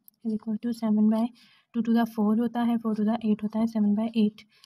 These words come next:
ये हमारे पास जब हमने फ़ोर्टी नाइन over sixty four fraction का square root लिया prime factorization method से, तो हमारे पास seven by eight answer आया। ठीक है, अब हम question number two कर लेते हैं, वन ट्वेंटी वन ओवर सिक्सटी,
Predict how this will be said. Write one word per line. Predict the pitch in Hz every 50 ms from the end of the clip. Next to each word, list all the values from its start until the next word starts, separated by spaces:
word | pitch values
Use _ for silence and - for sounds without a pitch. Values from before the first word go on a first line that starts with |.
| - - - 233
ये | 226
हमारे | 220 220 220
पास | 220 233 226
जब | 226 233 226
हमने | 226 226 226
फ़ोर्टी | 226 226 220 226 233
नाइन | 226 226 233 233
over | 226 220 226
sixty | 226 226 220 - 226
four | 226 233 233 233 226 226
fraction | 226 226 214 220 - - 226
का | 226 233 233
square | 226 - - 214 220 214
root | 226 233 226 226
लिया | 208 220 226
prime | 220 - 226 220 226
factorization | 226 226 226 - 226 214 208 208 220 220
method | 220 220 214 - 214 220
से, | 233 233
तो | 233 226
हमारे | 220 220 214 208
पास | 220 226 226 226
seven | 233 226 226 214
by | 214 220 220
eight | 214 214 -
answer | 226 214 202 202 220 214
आया। | 208 202 -
ठीक | - - - -
है, | 254 - - - - - 50 50 - - - - - - _ _ _ _ - - _ _ _ _ _ _ _ _ _ _ _ _ _ _ _ _ -
अब | - - 240
हम | 240 247
question | 240 240 247 226 233 240
number | 240 240 247
two | 240 - 233 226 -
कर | 247 240
लेते | 240 240 233 233 247
हैं, | 247 254 247
वन | 240 233 233 233
ट्वेंटी | 226 247 240 240 226 240
वन | 226 220 220 226
ओवर | 233 240 233
सिक्सटी, | - - 226 - - 240 233